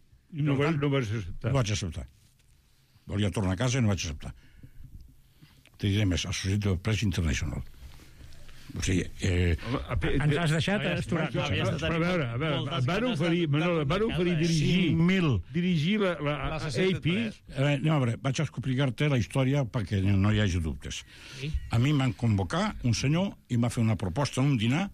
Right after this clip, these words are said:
Speaker 2: per anar a dirigir a Nova York un òrgan de comunicació que és equivalent al diario El País en tu país.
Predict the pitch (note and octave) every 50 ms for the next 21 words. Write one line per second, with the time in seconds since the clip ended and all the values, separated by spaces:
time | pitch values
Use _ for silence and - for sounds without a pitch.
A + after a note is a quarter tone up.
0 | - - - - - - - - - - C3+ A#2+ A2+ C3 C#3+ C#3+ C#3 B2+ C3 B2+
1 | B2 A#2 G2+ F#2 E2+ G2 G#2 F#2+ F2+ F2 - - - _ _ _ - - G#2 A2+
2 | A#2+ A#2+ D3+ F3+ F3+ D3+ B2+ A2 A#2+ D3+ E3 F3 D#3+ - - - - _ _ _
3 | - - - - - - - - D#3 D3+ C#3+ D3 C#3+ A#2+ G#2 G2 A#2+ A#2 A2 A2
4 | - - A#2 A2+ A2 A#2+ C#3 E3 F3+ - C#3 - - - F3 E3+ C#3+ C3+ D#3 -
5 | - - - - - - - - _ - - C3 D3 C#3+ - - - - _ -
6 | D#3 - - - D#3 D#3+ E3+ - C#3 D#3 D#3+ D3 C#3+ E3 G3+ G#3 - - - _
7 | _ _ _ - - - - _ - - C#3 C3+ C3 B2 A2+ A2+ C3+ D#3+ F3 E3+
8 | D#3 D3+ C#3+ C#3+ - F#3 F3+ F3+ D3 - - E3+ D#3+ D#3+ F3+ G3+ F#3+ - - -
9 | - - - _ _ _ - C3 B2 - - B2+ G2 - G2+ F#2+ G2 F#2+ - -
10 | - -